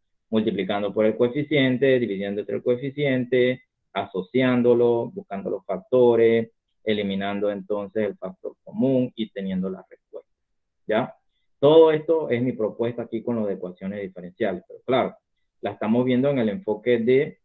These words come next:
las ecuaciones diferenciales, no la estamos viendo entonces, eh, en el enfoque en sí de las clases, pero lo que yo enseño aquí es para que usted lo aplique, ya sea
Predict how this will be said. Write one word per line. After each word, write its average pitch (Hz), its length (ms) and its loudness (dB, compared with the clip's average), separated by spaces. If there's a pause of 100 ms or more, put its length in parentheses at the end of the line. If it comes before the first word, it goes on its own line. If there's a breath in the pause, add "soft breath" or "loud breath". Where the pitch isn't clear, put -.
(380)
las 110 160 -2
ecuaciones 107 540 -2
diferenciales, 95 720 -2
no 95 140 -4
la 104 80 -4
estamos 104 340 -6
viendo 107 280 -2
entonces, 107 560 -6 (800)
eh, 98 440 0
en 95 60 -2
el 98 100 -4
enfoque 101 360 -4
en 107 120 -4
sí 110 120 2
de 110 100 2
las 95 160 -6
clases, 101 360 -4
pero 107 140 0
lo 107 160 0
que 98 160 -4
yo 123 140 2
enseño 170 360 -2
aquí 277 340 -6 (400)
es 117 180 -2
para 120 260 -2
que 104 100 -6
usted 117 460 0
lo 110 180 2
aplique, 135 580 -4
ya 107 200 -4
sea 110 420 -4